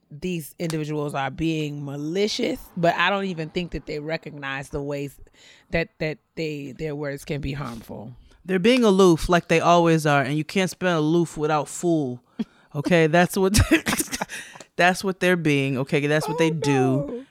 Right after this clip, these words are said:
Speaker 2: And the shit is annoying, and it's gotta stop. You know what I will respond with them with? "She wanted to meet your mom, but she wasn't available."
Speaker 1: <laughs> Oh, no, Jay.
Speaker 2: Fuck outta here. Like, don't, <laughs> what is wrong? I just, I get real irritated with that kind of stuff.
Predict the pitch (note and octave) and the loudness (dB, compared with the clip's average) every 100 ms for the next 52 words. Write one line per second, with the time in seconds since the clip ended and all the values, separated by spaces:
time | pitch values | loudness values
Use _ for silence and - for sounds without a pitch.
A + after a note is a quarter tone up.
0 | - C#3 D3 - F3 E3+ E3 D3 D3 C#3+ | -8 -2 -2 2 2 2 0 2 4 2
1 | C3 C3+ C#3+ C3+ D#3+ D#3 D3+ - C#3+ B2 | 0 -2 -2 -2 -2 -2 -2 0 0 0
2 | C#3+ E3 F#3 F3+ E3+ E3+ E3+ E3+ - F3 | 0 4 4 4 4 2 2 0 -2 -2
3 | E3 E3 - E3+ F3 F3 - F3+ E3+ F3 | -2 -2 -2 -2 0 0 0 0 2 2
4 | - E3 D#3+ - D3+ D#3 D3+ C3+ C3+ D#3 | 0 -2 -2 -2 0 4 4 2 0 2
5 | D3+ C#3+ D3 C#3 C#3 C#3+ C3+ C3 C3+ D#4 | 2 4 4 4 4 4 4 4 4 4
6 | C#4 A#3 - C4 - - - C4+ E4 F4+ | 2 -6 -10 -10 -10 -10 -12 -12 -16 -20
7 | - - G3+ G3 G3+ G#3+ G#3 D#3+ C#3 B2 | -20 -4 -4 -2 -2 0 0 0 0 -2
8 | D#3 G3 F#3 A3+ C4+ C4+ D4 - F4+ C#4 | 0 0 2 4 4 2 -2 -2 -2 2
9 | D4 - D#4 D4 C4 - - _ - - | 0 0 -10 -10 -6 -6 -8 _ -20 -20
10 | - - A3+ G#3+ C4 - G3+ A#3 F3+ F3 | -10 -2 0 2 0 0 0 0 -2 0
11 | F#3+ G3 B2 F3+ F#3+ G#3+ E3+ D#3+ D#3+ D3 | 0 2 0 0 0 0 0 -2 -4 -4
12 | - C#3+ C3+ - B2 A2+ A#2 | -2 -2 -2 -6 -4 -4 -6